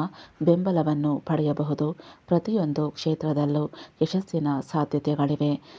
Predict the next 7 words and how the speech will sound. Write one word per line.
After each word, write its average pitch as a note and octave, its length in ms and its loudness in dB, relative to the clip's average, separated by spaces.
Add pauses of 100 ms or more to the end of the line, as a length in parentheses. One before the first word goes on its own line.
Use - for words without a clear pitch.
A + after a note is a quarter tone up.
(160)
ನಿರ್ಧಾರ D#3 460 2 (180)
ತೆಗೆದುಕೊಳ್ಳುವ D3+ 640 0 (140)
ಸಾಮರ್ಥ್ಯ D3+ 580 -2 (440)
ಹೆಚ್ಚಾಗಬಹುದು. D3 840 0 (480)
ಇದರಿಂದಾಗಿ E3 720 0 (120)
ನೀವು D3+ 260 0 (400)
ಭವಿಷ್ಯದ D#3+ 500 0